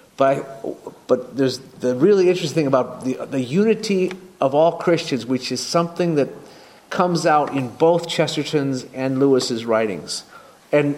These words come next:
and the fact that it does, these two writers do bring together, uh, Catholics and non-Catholics, I think is both, is best summed up in, in what Chesterton writes about George MacDonald,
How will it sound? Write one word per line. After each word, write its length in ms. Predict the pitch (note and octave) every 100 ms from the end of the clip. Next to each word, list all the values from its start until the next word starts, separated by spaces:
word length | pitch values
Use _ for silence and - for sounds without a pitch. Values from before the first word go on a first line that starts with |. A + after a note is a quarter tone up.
| -
and 440 | D3+ C#3 B2+ B2 -
the 80 | C#3
fact 220 | D3+ D3
that 60 |
it 120 | C3+ F3+
does, 340 | F#3+ F#3+ F#3+ D3+ C3+
these 180 | D3 D#3
two 140 | E3
writers 300 | D3+ D3 C#3+
do 180 | - G3+
bring 480 | D#3 D3 B2 A#2+ -
together, 580 | C#3 C3 B2 G#2+ G#2 - - - _ _ -
uh, 320 | A#2+ A#2 G#2
Catholics 380 | - C3 B2 A2
and 100 | A#2
non-Catholics, 560 | A#2 A2 A2+ A2+ - - - - - _ -
I 80 | C#3
think 260 | - G#3+ D3+
is 80 |
both, 400 | C#3+ D#3+ D#3+ - -
is 200 | B2+ -
best 360 | E3+ F3+ F#3
summed 280 | G3+ F3+ D3
up 400 | C#3+ C#3+ - -
in, 440 | C#3+ C3+ B2+ B2 C3 - - - - _ _
in 180 | D3 C#3
what 260 | C3 B2+ -
Chesterton 540 | - F3 - F3+ F3
writes 320 | C#3 C3+ - -
about 560 | B2+ B2 A#2+ B2 -
George 360 | - C3+ B2+ B2+
MacDonald, 720 | B2+ A#2+ C3+ C#3+ G2 - -